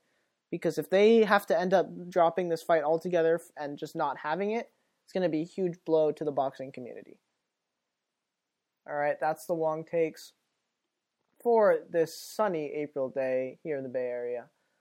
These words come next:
Uh, check out the podcast everywhere. The website, bit dot L Y slash the Wong Takes. Patreon dot com slash the Wong Takes. Email the Wong Takes at gmail dot com. Send your questions, comments, concerns. Leave voicemails. S-,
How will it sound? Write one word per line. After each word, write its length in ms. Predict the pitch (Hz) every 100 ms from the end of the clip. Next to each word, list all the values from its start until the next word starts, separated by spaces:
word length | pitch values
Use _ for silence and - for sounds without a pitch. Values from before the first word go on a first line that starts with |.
| _ - 143
Uh, 160 | 147
check 220 | 147 247
out 120 | 240 196
the 80 |
podcast 760 | 170 190 165 165 - 160 156 - _ -
everywhere. 880 | 320 285 180 160 151 147 147 135 131
The 120 | 143
website, 500 | 151 151 - 143 -
bit 180 | 156 -
dot 100 | 143
L 80 | 127
Y 100 | 139
slash 300 | - 135 -
the 100 | -
Wong 200 | 131 143
Takes. 420 | 147 135 - - _ _ _ _ _ _ 311
Patreon 560 | 320 277 214 190 175
dot 180 | 170 147
com 220 | 185 160
slash 260 | 151 147 143
the 100 | 143
Wong 260 | 139 131 143
Takes. 340 | 139 139 - -
Email 320 | 233 220 170
the 120 | 165
Wong 260 | 165 160 156
Takes 320 | 180 151 - -
at 240 | 180 165
gmail 320 | 175 170 156 143
dot 260 | 143 - -
com. 460 | 240 226 233 226 _ _ _ _
Send 300 | - 208 202
your 80 | 185
questions, 400 | - 202 - 180
comments, 340 | - 185 175 -
concerns. 480 | 180 - 185 180
Leave 240 | 196 233 214
voicemails. 960 | 175 185 190 190 208 202 196 202 - -
S-, 220 | -